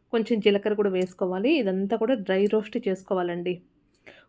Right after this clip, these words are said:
only ఎండుమిరపకాయలు ఫ్రై చేయడం కోసం మాత్రమే కొంచెం ఆయిల్ వేసుకుంటే సరిపోతుందండి. ఇవన్నీ సన్నని మంట పైన దోరగా వేయించుకోవాలన్నమాట.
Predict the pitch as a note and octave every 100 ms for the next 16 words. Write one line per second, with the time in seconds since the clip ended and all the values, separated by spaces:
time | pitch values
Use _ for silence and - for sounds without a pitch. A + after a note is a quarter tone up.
0 | - C4 D4 E4 A#3+ A3 B3+ B3+ - A#3+
1 | A#3+ G#3+ G#3+ A3+ A3+ A3 G#3 G#3+ G3+ G3+
2 | A3 B3 B3 G#3 A#3+ A3+ G3+ A3 G#3+ G3
3 | G#3+ G3+ G3+ F#3 G3+ G3 F#3 F3+ G3 G4+
4 | - - - - A3+ A3 B3 D4 A3 G#3
5 | A#3 C4+ C#4 G3+ G3+ A3 G#3+ G#3 G3+ G3+
6 | G#3+ G#3+ A#3 A#3+ A3 G3+ F#3+ - G3 F#3+
7 | F#3+ F#3 F3+